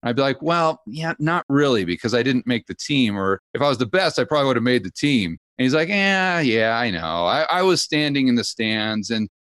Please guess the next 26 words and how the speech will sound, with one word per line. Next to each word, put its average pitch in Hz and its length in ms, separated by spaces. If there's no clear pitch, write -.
those 151 160
coaches, 127 400
they 131 140
just 120 200
don't 117 220
know 107 100
what 101 140
they're 95 80
talking 90 400
about. 98 140
You 202 160
were 175 100
the 127 80
best 110 260
one 87 140
out 76 200
there." - 180
And 151 240
no 143 160
matter 143 260
what 127 440
I 147 180
did 113 320
my 92 160
entire 120 500
life, 107 400